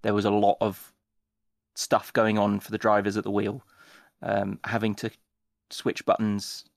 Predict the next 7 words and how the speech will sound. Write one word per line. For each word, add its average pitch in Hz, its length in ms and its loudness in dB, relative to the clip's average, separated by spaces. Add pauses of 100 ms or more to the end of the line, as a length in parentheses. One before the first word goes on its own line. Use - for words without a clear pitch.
(160)
um, 107 380 -4
flick - 280 -6
switches - 600 -6 (440)
at - 100 0
every 101 380 -4 (760)
corner, 104 420 -2
basically, 104 580 -10